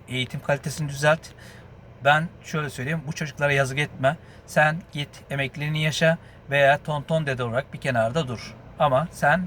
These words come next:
yakışmıyorsun Faruk Kaya. Sen bırak git. Yine söylüyorum.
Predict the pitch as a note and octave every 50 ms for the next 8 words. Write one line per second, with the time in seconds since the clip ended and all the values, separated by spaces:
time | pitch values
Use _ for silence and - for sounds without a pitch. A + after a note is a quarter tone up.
0 | F3+ C3+ C3+ C3+ - - - F#3+ D#3 C#3+ B2 - A#2+ - - B2 A2+ A2 G#2+ -
1 | - A2+ G2 - - - - - - - - - - - - - F#3+ E3+ F3+ F#3+
2 | - - - - - A#2+ C3 C#3 D#3+ F3 - - - - C#3 C#3 - - - -
3 | - - - - - - - - - C#3+ D#3+ E3 D#3 - - C3 A2+ A2 A2 A2+
4 | A#2 C#3+ F3+